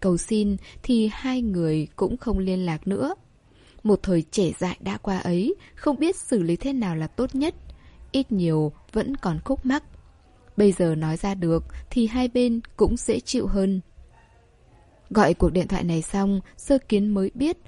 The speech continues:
lần đó ba Kiểm Biên Lâm bị tai nạn, anh và Từ Kinh đã từng gặp nhau rồi. Cô ngắt máy, nhân viên soát vé ở cửa bắt đầu thúc giục mọi người mau vào bên trong. Sơ Kiến vội vàng chạy vào, ánh đèn khán phòng đã tắt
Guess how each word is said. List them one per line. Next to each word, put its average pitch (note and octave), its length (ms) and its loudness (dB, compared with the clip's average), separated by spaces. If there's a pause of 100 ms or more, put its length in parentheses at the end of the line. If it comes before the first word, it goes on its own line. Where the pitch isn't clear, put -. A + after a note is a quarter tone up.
(160)
lần A3+ 240 2
đó F#3+ 280 -2
ba B3+ 160 -4
Kiểm - 240 -4
Biên G3+ 180 0
Lâm F#3+ 260 -2
bị G3+ 200 -2
tai F#3 160 -2
nạn, F3 300 -4 (320)
anh C4 160 2
và G#3+ 140 -2
Từ F3 300 -2
Kinh A3 300 0 (180)
đã G#3 220 -6
từng E3+ 240 0
gặp E3+ 180 -4 (100)
nhau F3+ 220 -2
rồi. D#3 360 0 (1300)
Cô G#3 120 8
ngắt B3+ 200 2
máy, F#3+ 360 0 (220)
nhân C4 160 2
viên C4+ 100 2
soát - 280 -4
vé F#3+ 120 2
ở G#3 240 -2
cửa F3 260 2
bắt - 160 -6
đầu E3+ 140 -2
thúc - 260 0
giục G3 140 0
mọi F#3 180 -4
người D#3+ 360 0 (180)
mau G3 260 -2
vào E3+ 260 -2
bên F#3+ 160 0
trong. F#3+ 360 -2 (760)
Sơ G#3 240 4
Kiến F3 280 0
vội B3 180 2
vàng E3 200 -4
chạy F#3 280 -4
vào, D#3+ 360 0 (280)
ánh A3 160 0
đèn B3+ 180 2
khán G#3 200 -2
phòng F#3 380 -2
đã G3+ 160 -6
tắt D#4 260 -4